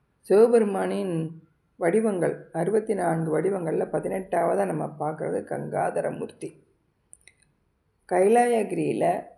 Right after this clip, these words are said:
இறைவன் அங்க ஒரு சிருங்கார வனத்துல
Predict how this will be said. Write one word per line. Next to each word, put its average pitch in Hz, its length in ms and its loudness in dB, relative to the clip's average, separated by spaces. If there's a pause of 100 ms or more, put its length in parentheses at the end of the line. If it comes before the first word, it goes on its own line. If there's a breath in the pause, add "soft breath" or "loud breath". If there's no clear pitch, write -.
(100)
இறைவன் 196 520 0
அங்க 190 280 -2
ஒரு 185 540 2
சிருங்கார 208 520 2
வனத்துல 175 680 -4